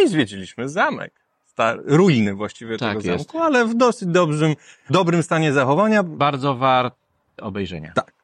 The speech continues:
Speaker 1: polecamy serdecznie i przechodzimy do owadów. Swoją drogą, mam tutaj kieszonkowy atlas i dlaczego warto poznawać ten świat również w mieście? No,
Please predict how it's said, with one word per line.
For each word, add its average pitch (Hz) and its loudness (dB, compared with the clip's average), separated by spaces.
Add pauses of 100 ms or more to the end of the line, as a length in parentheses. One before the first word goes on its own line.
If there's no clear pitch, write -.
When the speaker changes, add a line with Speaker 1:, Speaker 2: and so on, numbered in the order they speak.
Speaker 1:
polecamy 139 2
serdecznie 180 0
i 185 -2
przechodzimy 175 0
do 151 0
owadów. 131 0 (520)
Swoją 131 2
drogą, 120 2
mam 135 0
tutaj - -4 (220)
kieszonkowy 120 0
atlas 123 -2
i 127 -4 (340)
dlaczego 151 -2 (480)
warto 139 0
poznawać 123 -2
ten 131 -6
świat - -2
również 120 -2
w 143 0
mieście? 175 2
No, 156 -2